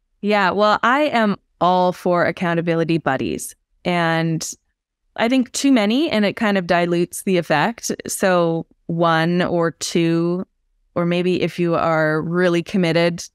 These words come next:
you could have a little pod of, like, four people. But I think one accountability buddy is usually helpful to stay on top of each other. And what I find really helpful with that is having some conversations first and getting really clear on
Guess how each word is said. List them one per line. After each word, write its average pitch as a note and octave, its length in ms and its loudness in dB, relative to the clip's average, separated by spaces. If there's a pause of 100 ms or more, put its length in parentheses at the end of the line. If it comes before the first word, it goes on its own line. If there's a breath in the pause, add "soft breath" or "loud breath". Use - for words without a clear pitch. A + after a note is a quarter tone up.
(120)
you E3 100 -8
could D#3 120 -2
have D#3+ 200 0
a D#3+ 40 2
little E3 200 0
pod D3 480 0
of, C#3+ 140 -4
like, - 160 -4
four D#3 300 -2
people. E3+ 300 -2
But F#3 160 0
I A#3+ 80 0
think D#4+ 300 -2 (440 loud breath)
one G#3+ 520 2 (180)
accountability F#3 720 0
buddy E3+ 500 0
is F3 200 -2
usually F3+ 600 -2 (260)
helpful A3+ 580 0
to - 140 -6
stay F#3 480 -2
on F3+ 280 0
top F3+ 300 -6
of F3 100 -4
each F3+ 200 -2
other. F3 340 2
And E3+ 280 -2 (140)
what F#3 560 0 (340)
I F#3+ 140 2
find A#3+ 220 2
really G#3 200 2
helpful F#3+ 320 0
with F3 160 -2
that B3+ 340 2
is F#3+ 320 -2 (1300)
having D#4 380 2
some C4+ 180 0
conversations A3 720 0
first D4 380 -2
and A#3 100 2
getting G3+ 280 2
really G3 260 0
clear B3 460 0
on F3 520 0